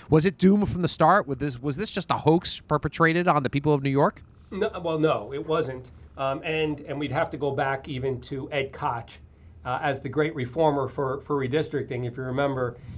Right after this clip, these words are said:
Speaker 2: the mayor's efforts, uh, back in two thousand and nine, two thousand and ten, into two thousand eleven, leading the charge for this redistricting effort.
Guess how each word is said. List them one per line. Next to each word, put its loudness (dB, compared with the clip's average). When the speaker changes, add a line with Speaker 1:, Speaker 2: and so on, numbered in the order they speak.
Speaker 2:
the -2
mayor's 0
efforts, -4
uh, -6
back -2
in -6
two -6
thousand -2
and -4
nine, -2
two -10
thousand -2
and -6
ten, -4
into -8
two -8
thousand -4
eleven, -2
leading 2
the 0
charge -2
for -8
this -8
redistricting -6
effort. -8